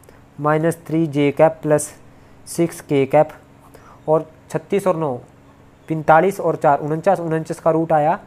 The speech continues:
सेवन। तो n cap आया हमारे पास, ये आ गया students एन cap। तो हम इसमें equation of plane आएगी, equation of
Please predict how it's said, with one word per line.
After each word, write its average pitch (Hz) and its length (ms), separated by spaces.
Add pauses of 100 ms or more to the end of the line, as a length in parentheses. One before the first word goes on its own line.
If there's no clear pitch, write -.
(240)
सेवन। 120 360 (760)
तो 170 180
n 170 220
cap 180 280
आया 165 200
हमारे 165 260
पास, 170 260 (520)
ये 151 160
आ 180 120
गया 190 140
students 196 340
एन 190 160
cap। 185 200 (400)
तो 180 80
हम 175 180
इसमें 180 240
equation 175 360
of 180 80
plane 175 240
आएगी, 160 340 (360)
equation 160 560 (120)
of 151 260